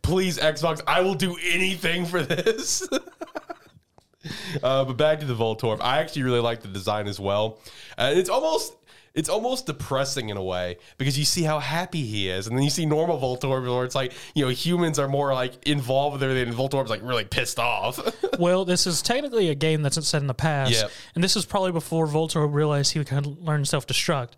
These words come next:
Speaker 2: and that was the only move
Speaker 1: <laughs>
Speaker 2: trainers would ever use on him.
Speaker 1: Yep. <laughs>
Speaker 2: And as ever, as he learned this, he became more and more resistant, just dead inside.
Speaker 1: Yep. <laughs>
Speaker 2: 'Cause he just knew,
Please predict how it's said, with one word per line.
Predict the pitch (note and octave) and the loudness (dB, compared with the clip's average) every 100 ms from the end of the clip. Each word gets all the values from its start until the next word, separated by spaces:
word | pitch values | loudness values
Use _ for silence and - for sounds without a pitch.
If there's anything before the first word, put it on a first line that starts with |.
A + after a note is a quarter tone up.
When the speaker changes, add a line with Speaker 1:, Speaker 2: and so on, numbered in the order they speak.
| - - | -20 -2
Speaker 2:
and | D3+ | 2
that | D3 | 4
was | C#3+ | 4
the | D#3+ D#3 | 2 2
only | E3 D#3+ | 2 4
move | D#3+ D#3+ | 4 4
Speaker 1:
<laughs> | - | 4
Speaker 2:
trainers | F3 F3 D#3 | 4 4 2
would | E3+ | 0
ever | - E3+ E3 | 2 2 2
use | D#3 D#3 D#3+ D3 | 2 2 4 4
on | C3+ C3 | 2 0
him. | C3+ C#3+ | -2 0
Speaker 1:
Yep. | A2+ A2 - - - | 0 0 -4 -6 -2
<laughs> | D3 - | -2 0
Speaker 2:
And | D#3 | 2
as | E3+ E3 F3 | 2 4 4
ever, | F3+ F3+ - | 2 2 0
as | D#3+ D3+ | 0 2
he | D3 | 2
learned | D#3+ F3 F3 | 2 2 2
this, | D3 C#3 - - - - | 2 4 2 -2 -12 2
he | E3+ | 4
became | D3 F3+ D3 | 4 2 2
more | D3 D#3+ D#3+ D#3+ | 2 4 4 2
and | D3 D3 | 2 2
more | D3 D3 D3 C#3 - - _ - _ _ _ _ _ _ - | 4 4 4 2 -2 -12 _ -20 _ _ _ _ _ _ 4
resistant, | C#3+ C3+ D3+ - - E3 D3+ - - | 6 6 2 0 -4 -10 -14 -16 2
just | D3 - - E3 | 4 4 0 0
dead | C#3+ C#3 | 2 2
inside. | C3+ C#3+ C#3 C#3 C#3+ - | 2 2 2 0 -4 -4
Speaker 1:
Yep. | G#2+ - C#3+ C3+ - D3 | -4 -2 -6 -6 -6 -4
<laughs> | C#3 - - - A#3 - | -4 -4 -10 -12 -10 -2
Speaker 2:
'Cause | E3 | 0
he | F3 | 2
just | F3+ F3+ | 2 2
knew, | F3+ E3 | 2 2